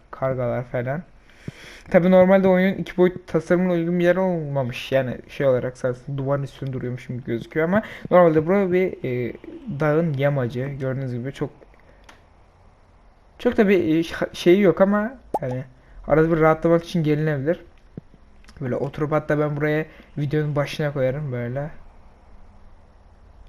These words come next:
Aynen, tamam. Evet, artık geri kalmadı. Ve arkadaşlar şimdi dikkatli izlemenizi istediğim kısım bura. Ya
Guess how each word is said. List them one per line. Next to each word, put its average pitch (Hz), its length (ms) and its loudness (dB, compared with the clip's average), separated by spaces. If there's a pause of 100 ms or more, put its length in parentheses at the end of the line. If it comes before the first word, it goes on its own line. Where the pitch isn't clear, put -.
(380)
Aynen, 123 260 -2 (220)
tamam. 127 180 -6 (800)
Evet, - 140 -6
artık 143 380 -6
geri 143 200 -2
kalmadı. 160 680 2
Ve 185 80 8
arkadaşlar 196 420 2
şimdi 185 600 -2
dikkatli 185 460 2
izlemenizi 175 420 0
istediğim 170 320 -2
kısım 175 460 -6
bura. 147 540 0 (500)
Ya 139 60 -2